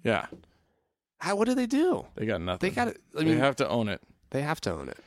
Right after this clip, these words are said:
Speaker 1: But they will. They, but
Speaker 2: But
Speaker 1: they
Speaker 2: they'll
Speaker 1: will
Speaker 2: always have their dumb explanation of it.
Speaker 1: Well, they'll need to write something about, like,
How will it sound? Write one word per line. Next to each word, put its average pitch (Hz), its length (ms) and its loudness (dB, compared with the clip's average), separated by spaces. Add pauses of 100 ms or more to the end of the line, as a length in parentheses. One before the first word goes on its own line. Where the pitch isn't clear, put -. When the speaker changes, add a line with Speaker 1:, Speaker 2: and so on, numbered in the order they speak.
(200)
Speaker 1:
But 131 100 2
they 131 120 4
will. 123 200 2
They, - 160 -2
but 117 120 -2
Speaker 2:
But 131 120 4
Speaker 1:
they - 60 4
Speaker 2:
they'll 165 100 6
Speaker 1:
will 143 80 6
Speaker 2:
always 160 220 2
have 147 100 2
their 135 140 2
dumb 117 240 0
explanation 110 680 -4
of - 80 -12
it. - 140 -14
Speaker 1:
Well, 165 220 4
they'll 180 160 4
need 226 220 2
to 151 160 6
write 139 320 2
something 175 340 2
about, 117 320 0
like, 104 400 -4